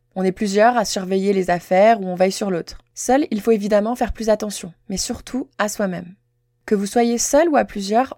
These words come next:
peu importe le pays dans lequel vous vous rendez, restez vigilant. On ne sait jamais ce qui peut vous arriver.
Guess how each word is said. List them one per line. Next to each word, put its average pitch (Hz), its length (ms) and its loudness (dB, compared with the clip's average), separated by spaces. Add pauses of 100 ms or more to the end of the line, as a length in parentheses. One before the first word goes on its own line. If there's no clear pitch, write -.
(120)
peu 240 100 0
importe 233 400 -2
le 202 120 -2
pays 233 340 0
dans 208 140 -2
lequel 202 300 -2
vous 196 120 -8
vous 185 180 -10
rendez, 196 400 -4 (200)
restez 208 480 -4
vigilant. 196 600 -4 (380)
On 190 80 -6
ne 214 60 0
sait 208 220 0
jamais 190 360 0
ce - 120 -8
qui 196 120 -10
peut 214 120 -4
vous 196 160 -2
arriver. 185 240 -4